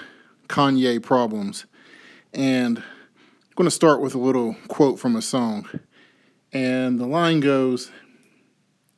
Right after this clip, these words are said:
"If I was Kanye, I wouldn't have these problems.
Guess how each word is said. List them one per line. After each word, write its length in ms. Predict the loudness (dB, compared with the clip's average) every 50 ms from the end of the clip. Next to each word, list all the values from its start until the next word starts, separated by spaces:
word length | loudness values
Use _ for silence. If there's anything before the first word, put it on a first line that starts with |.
| _ -6
"If 160 | -4 -2 0
I 80 | 2 2
was 220 | 2 2 0 -2
Kanye, 680 | -4 -6 -2 -2 0 0 0 0 0 0 0 0 -2 -2
I 60 | -2
wouldn't 320 | -2 -2 -2 -2 -4 -6
have 280 | -4 -2 -2 -2 -2 -4
these 180 | -6 -6 -6
problems. 600 | -6 -6 -6 -6 -6 -8 -10 -12 -12 -14 -16 -20